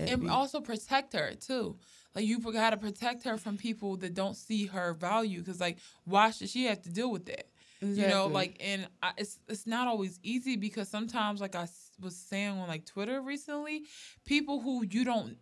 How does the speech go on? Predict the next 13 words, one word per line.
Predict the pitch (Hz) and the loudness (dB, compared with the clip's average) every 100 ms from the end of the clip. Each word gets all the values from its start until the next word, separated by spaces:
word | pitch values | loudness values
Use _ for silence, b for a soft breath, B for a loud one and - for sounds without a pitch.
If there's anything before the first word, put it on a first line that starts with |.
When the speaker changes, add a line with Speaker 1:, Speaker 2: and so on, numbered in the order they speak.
| - | -16
Speaker 1:
sometimes | - 254 302 330 302 | -6 -4 2 0 0
people | 240 233 | -4 -2
confuse | 202 175 180 220 240 220 131 | -4 -4 -2 0 2 2 0
you. | 80 - 190 | -6 -8 -6
It's | 190 330 427 | 2 6 8
Speaker 2:
Mm-hmm. | 311 | 8
Speaker 1:
real | 269 | 4
easy | 269 240 262 | 4 4 4
when | 220 214 | 4 4
you | |
know | 208 202 | 4 2
people | 202 214 196 - | 0 -2 -2 2
are | 160 156 | 2 2